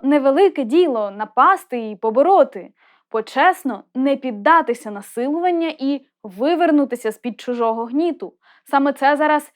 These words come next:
і робить уся Україна, вивертається з загребущих рук сусіда-окупанта.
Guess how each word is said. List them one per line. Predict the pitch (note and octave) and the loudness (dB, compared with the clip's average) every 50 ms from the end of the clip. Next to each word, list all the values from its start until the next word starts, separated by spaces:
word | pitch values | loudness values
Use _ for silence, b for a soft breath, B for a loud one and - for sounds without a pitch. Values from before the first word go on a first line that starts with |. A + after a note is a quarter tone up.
| _ _ _ | _ _ _
і | _ D4 D#4 | _ 0 4
робить | C#4+ D#4 F4 F4+ D#4 D#4 - | 4 6 6 4 2 0 -2
уся | C4 B3 B3+ - B3+ B3 | -4 -8 -4 0 0 0
Україна, | A#3 A3+ A#3 B3 B3 C4 C4 B3 A3 G3+ F#3+ - _ _ | 0 0 -2 -4 -2 -2 -4 -6 -6 -8 -12 -14 _ _
вивертається | G3 B3+ C#4 C4 D4 D#4 D4+ - F4 F4 E4+ C#4 A#3+ A3 A3 - - G#3+ G#3 | 0 0 2 4 2 0 2 4 4 6 6 4 4 0 -2 -6 -12 -12 -12
з | G3 F#3+ | -10 -10
загребущих | G3 B3+ G#3+ G3+ A3+ A#3 G3 B3 C#4+ D4 C4+ - - - A3 A3 - | -10 -10 -8 -6 -8 -6 -2 -2 -2 -2 -4 -6 -6 -6 -6 -6 -4
рук | - B3+ C4+ C4+ C4 - _ _ _ _ _ _ _ _ | -2 -2 -2 -2 -4 -10 _ _ _ _ _ _ _ _
сусіда-окупанта. | _ - - D#4+ D#4 - C4+ B3 G#3+ A3 G#3+ G#3 - B3+ B3+ - C#4 A3 F#3 F#3 F3+ _ - | _ -4 -4 -4 -4 -4 -8 -2 0 0 0 0 -2 -8 -4 -2 -2 -2 -2 -6 -14 _ -20